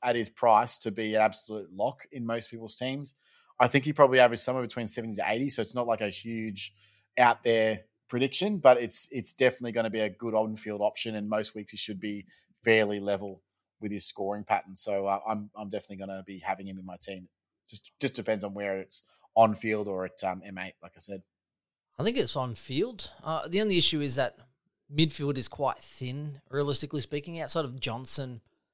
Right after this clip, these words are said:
Speaker 2: there's, you know, unless you're playing a Sin or, or a Jinbi or someone like that in that midfield mix, it's generally quite thin at the moment. I'm waiting for someone to stand up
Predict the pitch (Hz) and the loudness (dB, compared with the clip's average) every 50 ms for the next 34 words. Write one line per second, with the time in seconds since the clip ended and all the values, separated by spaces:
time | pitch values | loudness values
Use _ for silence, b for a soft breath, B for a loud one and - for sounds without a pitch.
0 | _ _ _ _ _ _ 139 143 139 143 139 139 135 123 - - - _ _ 185 | _ _ _ _ _ _ _ -4 -2 0 0 0 0 -2 -4 -4 -6 _ _ -6
1 | 156 135 123 123 143 151 156 - - - 139 139 131 127 123 117 - - - - | -2 -2 -2 0 0 0 0 -2 -2 -4 -6 -6 -6 -6 -2 2 4 4 4 4
2 | 151 151 147 147 143 135 127 123 120 - - 135 131 123 117 107 143 143 139 135 | 2 0 0 0 -2 -4 -4 -6 -8 -8 -8 -8 -8 -8 -8 -6 -6 -4 -4 -2
3 | 131 131 123 127 123 - - 131 123 123 120 120 117 - - 127 117 123 120 120 | -2 -2 -2 -2 -2 -2 -2 -2 -4 -4 -6 -6 -8 -8 -8 -8 -8 -8 -8 -8
4 | 107 - 127 143 - 151 - 147 131 123 110 117 113 - - - _ _ _ _ | -10 -6 -4 -4 -4 -4 -4 -6 -6 -6 -8 -10 -12 -12 -14 -14 _ _ _ _
5 | _ _ _ - 151 151 147 - - - - 170 185 214 240 262 254 196 - - | _ _ _ -6 -6 -2 -2 -2 -4 0 2 2 2 2 2 2 2 0 2 0
6 | - 165 170 123 - - - 160 160 202 254 233 180 139 120 110 110 113 120 135 | 0 2 2 0 0 -4 -4 -2 -2 -2 -2 -4 -4 -4 -2 -4 -4 -6 -6 -4
7 | 143 160 180 202 196 - 160 - - 151 143 131 123 - - - - - - - | -4 -2 -2 -2 -4 -4 -2 -2 -2 -2 -2 -6 -6 -8 -4 -2 -2 -2 0 -2
8 | 147 139 135 127 123 123 131 - _ _ | -4 -4 -4 -4 -2 -2 -2 -4 _ _